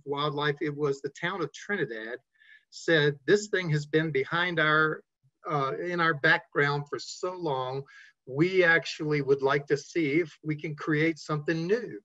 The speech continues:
And who do we bring to the table to figure out how we could actually purchase this property?"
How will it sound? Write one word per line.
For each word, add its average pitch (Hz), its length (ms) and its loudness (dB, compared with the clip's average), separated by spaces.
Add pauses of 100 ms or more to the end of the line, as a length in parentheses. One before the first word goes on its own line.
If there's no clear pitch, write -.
And 127 160 -16
who 202 100 0
do 214 80 -6
we 202 120 -4
bring 165 260 -2
to 147 80 -2
the 147 160 -2
table 175 340 -4
to 135 120 -4 (100)
figure 165 320 -2
out 127 240 -2
how 143 160 -2
we 147 100 -2
could 143 160 -6
actually 139 400 -4
purchase 165 480 -2
this 135 160 -4 (120)
property?" 113 520 -8